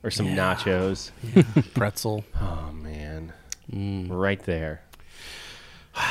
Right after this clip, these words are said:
Speaker 2: Yeah, let's
Speaker 1: All right.
Speaker 2: go. I can almost smell the grass.
Speaker 1: All right, I
Speaker 2: Mm.
Speaker 1: got I, I, lots and lots of baseball. If you don't like baseball whatsoever, don't turn it off just yet. We'll, uh, we'll
Speaker 2: <laughs> Yeah, not
Speaker 1: we'll,
Speaker 2: yet.
Speaker 1: not yet. We'll work in some other,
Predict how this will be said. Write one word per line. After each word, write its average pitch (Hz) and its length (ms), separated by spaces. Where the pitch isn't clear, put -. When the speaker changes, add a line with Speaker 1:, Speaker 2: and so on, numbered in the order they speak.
Speaker 2:
Yeah, 107 360
let's 104 120
Speaker 1:
All 101 60
right. 90 100
Speaker 2:
go. 117 240
I 101 80
can 110 120
almost 107 200
smell 120 200
the 107 80
grass. 104 560
Speaker 1:
All 110 80
right, 127 160
I - 20
Speaker 2:
Mm. 131 240
Speaker 1:
got 76 200
I, 131 260
I, 127 60
lots 147 300
and 151 80
lots 143 200
of 123 80
baseball. 117 340
If 95 100
you 127 60
don't 143 100
like 131 160
baseball 113 420
whatsoever, 104 520
don't 302 200
turn 214 180
it 160 60
off 127 200
just - 260
yet. 80 320
We'll, 226 300
uh, 147 420
we'll 202 220
Speaker 2:
<laughs> - 120
Yeah, 143 120
not 165 200
Speaker 1:
we'll, 92 100
Speaker 2:
yet. 76 220
Speaker 1:
not 208 240
yet. 90 400
We'll 190 120
work 160 220
in 120 100
some 107 200
other, 87 320